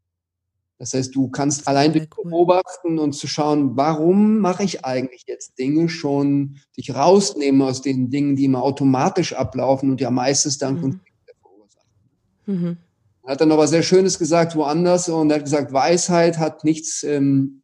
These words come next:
Speaker 1: mit Weiß zu tun“, habe ich draus gemacht, sondern, ähm, wenn wir es dann schaffen, eben uns zu beobachten,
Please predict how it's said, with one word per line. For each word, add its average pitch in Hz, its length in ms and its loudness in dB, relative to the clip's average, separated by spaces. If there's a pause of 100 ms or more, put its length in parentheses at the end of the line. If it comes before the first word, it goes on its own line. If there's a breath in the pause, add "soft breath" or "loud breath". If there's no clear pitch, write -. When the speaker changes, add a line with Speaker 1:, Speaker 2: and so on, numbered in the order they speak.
(100)
Speaker 1:
mit 123 160 -12 (100)
Weiß - 380 0
zu 135 140 -6
tun“, 131 260 -4
habe 123 140 -4
ich 127 100 -8
draus 131 320 -2
gemacht, 139 220 -10 (240)
sondern, 135 240 -8 (680 soft breath)
ähm, 147 480 0 (440)
wenn 170 280 2
wir 185 80 6
es 175 80 -2
dann 151 220 2
schaffen, 185 520 0
eben 151 320 2
uns 156 180 -2
zu 151 100 -4
beobachten, 190 960 -2